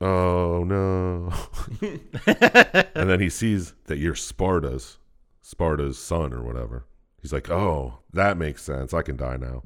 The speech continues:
Speaker 2: Did he ask Mundus? Is this the point where he asked Mundus, like,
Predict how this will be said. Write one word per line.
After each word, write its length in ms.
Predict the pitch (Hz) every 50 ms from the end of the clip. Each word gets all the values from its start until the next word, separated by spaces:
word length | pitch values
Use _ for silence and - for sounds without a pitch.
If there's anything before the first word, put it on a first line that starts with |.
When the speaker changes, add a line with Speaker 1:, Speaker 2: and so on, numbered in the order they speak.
| -
Speaker 2:
Did 140 | - 165 151
he 320 | - - 220 254 277 294 240 -
ask 540 | - 160 165 175 190 190 - - - - - -
Mundus? 720 | 143 139 135 147 156 160 151 175 180 180 180 - - - - _ _ _ _ _
Is 160 | 131 127 120
this 140 | - 180 175
the 100 | - 196
point 280 | 180 - 185 190 190 -
where 100 | 160 139
he 200 | 120 165 160 156
asked 220 | 143 143 139 -
Mundus, 360 | - 131 139 143 147 147 - -
like, 240 | 135 123 120 -